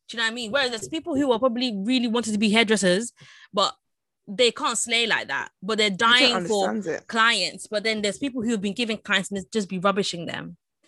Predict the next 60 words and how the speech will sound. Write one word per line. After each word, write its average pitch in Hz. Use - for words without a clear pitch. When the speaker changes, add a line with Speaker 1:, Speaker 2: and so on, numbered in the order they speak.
Speaker 1:
It's 202
actually 180
really, 175
really 165
mad. 156
Like, 156
it's 165
Speaker 2:
It's 165
Speaker 1:
mad, 170
Speaker 2:
very 208
Speaker 1:
but 190
Speaker 2:
mad. 131
Speaker 1:
that's 240
the 180
U 175
K. 185
Speaker 2:
Speaking 233
of 185
Speaker 1:
And 262
I -
Speaker 2:
stitch 220
braids, 165
yeah, 151
I 170
just 202
saw 190
some 180
girl, 170
her 165
hair 175
got 170
ripped 156
out 151
in 151
a 147
fight. 151
I'll -
send 160
it 151
to -
you 151
on, 156
on 151
Twitter. 156
Speaker 1:
I -
think 233
I've 196
seen 196
Speaker 2:
It's 190
Speaker 1:
it. 165
Speaker 2:
so -
Speaker 1:
Is 175
Speaker 2:
bad, 170
Speaker 1:
it 262
with 254
the 247
Speaker 2:
look 226
at 254
that. 247
Speaker 1:
bold? 180